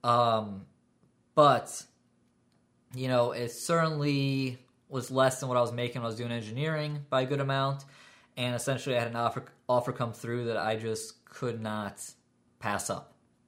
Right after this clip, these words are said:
Um, you know, way more money than what I was even, uh, even asking for, or even expecting, uh, to get back. So, um,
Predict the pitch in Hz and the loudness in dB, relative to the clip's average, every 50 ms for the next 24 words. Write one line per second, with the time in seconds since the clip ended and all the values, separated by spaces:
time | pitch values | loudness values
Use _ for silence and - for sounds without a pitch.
0 | _ - 95 90 87 87 87 - - 98 98 98 90 92 - _ _ _ _ _ | _ -10 -8 -8 -8 -8 -10 -10 -12 -12 -12 -14 -14 -14 -18 _ _ _ _ _
1 | _ - 131 131 139 139 139 135 127 123 123 120 120 120 120 117 117 120 110 107 | _ -10 -4 0 4 4 4 4 4 2 0 0 0 0 -2 -2 -2 -4 -4 -4
2 | 107 110 110 98 - - 113 107 110 107 104 107 107 107 107 - 110 107 101 92 | -4 -4 -6 -6 -8 -4 -2 -2 0 0 0 -2 -2 -4 -6 -8 -8 -8 -8 -8
3 | 113 107 98 101 101 101 95 92 95 95 92 92 - _ - 127 127 127 135 147 | -8 -8 -8 -8 -8 -6 -6 -6 -6 -8 -10 -12 -16 _ -8 -6 -4 -2 0 0
4 | 151 147 - 110 - - 87 73 - - _ _ - _ - - 107 107 107 104 | 0 0 -2 -6 -10 -10 -12 -12 -14 -18 _ _ -20 _ -12 -8 -6 -6 -4 -6
5 | 101 - - 127 113 - 104 92 85 - _ - - - - - - - - - | -4 -2 0 0 0 -2 -4 -10 -10 -12 _ -20 -20 -20 -20 -20 -20 -20 -20 -12
6 | _ - 117 107 104 104 - 113 - 113 101 - 101 90 87 85 - - - _ | _ 0 2 2 2 2 0 -2 -2 -2 -2 -2 -4 -4 -4 -6 -10 -14 -20 _
7 | _ _ _ _ - - - 143 135 127 123 123 123 120 117 117 117 117 113 110 | _ _ _ _ -10 -2 2 4 4 6 6 4 4 4 4 4 2 2 0 -2
8 | 110 110 | -4 -8